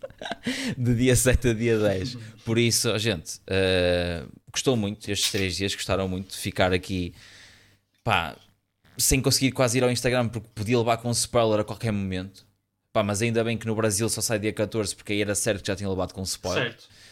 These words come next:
Speaker 1: Mas, pá, ficámos bem, ficámos com, eh, contidos nesse, nesse sentido. Sérgio, fala-me então, o que é que achaste num, num, eh, de uma forma geral,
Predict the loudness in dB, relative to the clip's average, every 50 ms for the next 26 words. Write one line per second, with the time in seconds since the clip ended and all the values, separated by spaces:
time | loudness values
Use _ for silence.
0 | -20 _ -6 -2 0 0 0 0 -2 -2 0 -2 -2 -2 -4 -6 -4 -2 -2 -2
1 | -2 -2 -2 -2 -2 -2 -2 -2 -4 -4 -4 -6 -6 -6 -6 -8 -12 -16 -20 -20
2 | -20 -20 -16 -8 -2 0 2 2 0 0 0 0 2 2 2 0 0 0 0 0
3 | 0 0 0 0 0 0 0 0 0 0 0 0 0 0 0 0 -2 -4 -2 0
4 | 2 2 2 0 -2 -8 -12 _ _ _ _ _ _ _ _ _ -20 -18 -14 -6
5 | -2 2 2 4 4 2 2 2 0 -2 -2 -2 -2 -2 0 -2 -2 0 -2 -2
6 | -2 -4 -10 -14 -14 -10 -6 -6 -4 -4 -4 -4 -4 -4 -4 -4 -4 -4 -6 -6
7 | -8 -10 -12 -16 _ _ _ _ _ _ _ _ _ _ _ _ _ _ _ _
8 | _ -8 -6 -4 -4 -4 -4 -4 -6 -6 -4 -4 -4 -2 -2 0 0 0 0 0
9 | 0 0 0 -2 -2 -4 -8